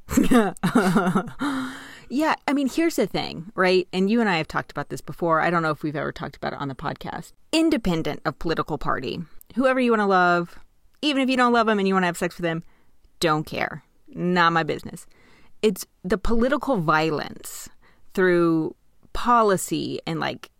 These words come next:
actively shaping the conversation about what's right and wrong and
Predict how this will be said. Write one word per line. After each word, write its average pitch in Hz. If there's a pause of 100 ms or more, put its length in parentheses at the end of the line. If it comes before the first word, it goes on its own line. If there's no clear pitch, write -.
(600)
actively 202
shaping 160 (380)
the 180
conversation 165 (160)
about 185
what's 156
right 160
and 156
wrong 147
and 143